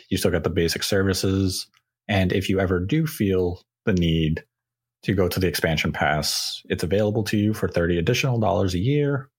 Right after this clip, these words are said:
but you can be secure and content with just the twenty dollars a year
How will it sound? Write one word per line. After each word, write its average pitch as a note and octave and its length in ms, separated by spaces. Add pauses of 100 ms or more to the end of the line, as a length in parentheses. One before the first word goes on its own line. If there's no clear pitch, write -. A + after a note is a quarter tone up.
but G2+ 400
you - 180
can F2+ 300
be D#2+ 420 (920)
secure C#3+ 520
and C#3 120
content F#2+ 420
with F#2 140
just E2 160
the - 60
twenty G2 200
dollars F2+ 320
a F2+ 60
year D#2+ 480